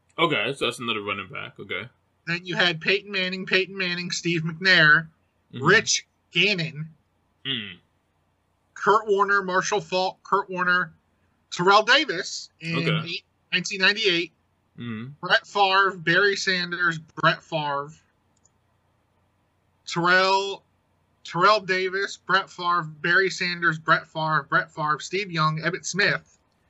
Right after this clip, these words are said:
Speaker 2: Steve Young, Thurman Thomas, Joe Montana. Jo-, so it's been, it's been the quarterback award. <laughs>
Speaker 1: It's
Speaker 2: We,
Speaker 1: basically been a
Speaker 2: we're safe
Speaker 1: quarter-,
Speaker 2: to say that.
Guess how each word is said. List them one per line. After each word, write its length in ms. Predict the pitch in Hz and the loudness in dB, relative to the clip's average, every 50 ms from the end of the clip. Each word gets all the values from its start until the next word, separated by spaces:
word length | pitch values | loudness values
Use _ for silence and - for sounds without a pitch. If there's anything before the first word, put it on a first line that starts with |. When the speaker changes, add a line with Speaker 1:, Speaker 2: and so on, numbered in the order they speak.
| _ _ _ _ _ _ _ _ _ _ _ _ _ _ _ _ _ _ _ _ _ _ | _ _ _ _ _ _ _ _ _ _ _ _ _ _ _ _ _ _ _ _ _ _
Speaker 2:
Steve 420 | - - - - 190 196 208 196 170 | -10 -6 -2 2 2 2 2 2 2
Young, 540 | 180 180 180 180 180 180 180 175 180 180 160 - _ _ _ _ _ _ _ - | 4 4 6 6 4 2 0 -4 -10 -14 -14 -16 _ _ _ _ _ _ _ 0
Thurman 380 | 180 180 190 196 196 196 180 | 2 2 2 2 0 -4 -6
Thomas, 540 | 165 - 214 190 185 185 185 190 180 - - | 0 2 4 4 4 4 0 -2 -6 -8 -10
Joe 280 | 151 139 170 175 185 185 | -6 -2 -2 0 0 0
Montana. 560 | 185 185 180 165 160 185 185 180 180 180 165 | 0 -2 -2 -2 -4 -4 -2 -2 -2 -4 -4
Jo-, 140 | 160 180 185 - _ _ _ _ _ _ _ _ | -2 -4 -6 -6 _ _ _ _ _ _ _ _
so 220 | - - 262 254 254 | 0 2 2 4 4
it's 180 | 269 269 262 - | 4 2 2 0
been, 420 | 165 247 247 233 220 208 202 202 - _ - | 0 2 2 2 2 0 -4 -8 -16 _ -4
it's 260 | 226 262 - - - | -2 -2 -2 -4 -2
been 280 | 160 180 185 185 175 170 | 0 0 0 0 0 -4
the 80 | 160 | -8
quarterback 720 | 160 - 196 170 170 170 160 151 143 147 151 143 - - | -6 -4 -2 -2 0 0 0 -2 -2 0 -2 -2 -4 -6
award. 400 | 151 135 131 131 127 127 127 127 - - _ _ _ _ _ _ _ - - | -8 -10 -8 -8 -8 -8 -10 -10 -12 -14 _ _ _ _ _ _ _ -18 -14
<laughs> 160 | 156 160 185 185 - - - - - - | -8 -6 -4 -4 -4 -6 -12 -2 4 6
Speaker 1:
It's 200 | 196 214 202 226 | 6 6 6 4
Speaker 2:
We, 140 | 254 - | 4 8
Speaker 1:
basically 560 | 202 220 233 254 - - 339 233 254 247 247 - | 8 8 8 6 4 -2 -4 -2 0 0 0 2
been 200 | - 240 226 220 | 2 4 6 6
a 40 | |
Speaker 2:
we're 60 | 214 403 | 6 6
safe 220 | - - 311 247 | 6 6 6 6
Speaker 1:
quarter-, 140 | 233 233 240 | 6 4 0
Speaker 2:
to 60 | 214 | -2
say 220 | - - 220 196 185 175 165 165 | -2 0 0 -2 -2 -2 -4 -4
that. 140 | 165 170 | -4 -4